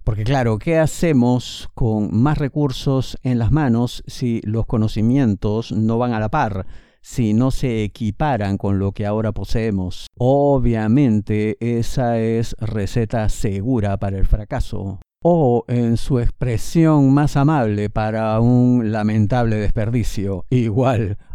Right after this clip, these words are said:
ambas situaciones no son buenas.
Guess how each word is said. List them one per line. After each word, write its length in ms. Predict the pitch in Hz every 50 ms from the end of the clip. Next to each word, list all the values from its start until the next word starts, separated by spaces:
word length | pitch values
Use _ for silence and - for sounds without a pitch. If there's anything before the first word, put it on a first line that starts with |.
| -
ambas 380 | - 143 135 147 131 - 120 -
situaciones 840 | - 147 117 - 113 104 - - 147 139 127 113 110 107 98 - - - - - - -
no 280 | - 131 127 139 120 110
son 180 | - 117 110
buenas. 480 | 107 110 98 95 92 92 - - -